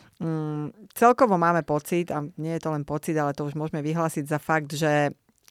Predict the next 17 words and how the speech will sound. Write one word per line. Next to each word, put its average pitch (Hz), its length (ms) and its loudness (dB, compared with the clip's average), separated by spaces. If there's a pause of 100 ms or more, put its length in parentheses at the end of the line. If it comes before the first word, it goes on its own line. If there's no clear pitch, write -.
(200)
nevenuje 180 460 4
sa 147 300 0
environmentálnemu 156 720 0
vzdelávaniu 143 480 -2
dostatočná 147 560 -6
pozornosť, 165 720 0
niekde 139 280 -4
je - 120 -10
to - 20 -14
prierezový 170 640 0
predmet, 143 600 -2 (300)
vyučuje 151 760 -6
sa, 135 360 -6
skôr - 360 -8
nevyučuje 165 640 -2
na 147 160 -2
niektorých 143 460 -6